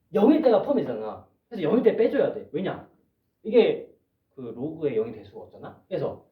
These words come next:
여기다 영 넣으면 얼마야? 마이너스 육 플러스 A지. 이때 이게 영이 되면 안 돼.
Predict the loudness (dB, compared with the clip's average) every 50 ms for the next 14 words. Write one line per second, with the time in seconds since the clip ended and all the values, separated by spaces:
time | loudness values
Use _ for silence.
0 | _ _ _ 2 2 4 4 4 2 0 -2 -2 -2 -4 -4 -6 -8 -10 -10 -10
1 | -12 -14 -16 _ _ _ _ _ _ -20 -20 -20 -20 -20 _ _ _ _ _ _
2 | _ _ _ _ _ _ _ _ _ _ _ _ _ -2 0 2 2 0 0 -2
3 | -6 -8 -10 -10 -10 -8 -8 -8 -8 -8 -8 -6 -6 -6 -6 -6 -10 -14 -16 -16
4 | -20 _ _ _ -16 -12 0 4 4 4 4 2 -2 -2 -2 0 0 -2 -4 -10
5 | -16 -20 _ _ _ -20 -20 -20 -20 _ _ -4 -2 2 4 4 2 2 0 -4
6 | -6 -8 -10 -10 -8 -6 -6 -6 -8 -10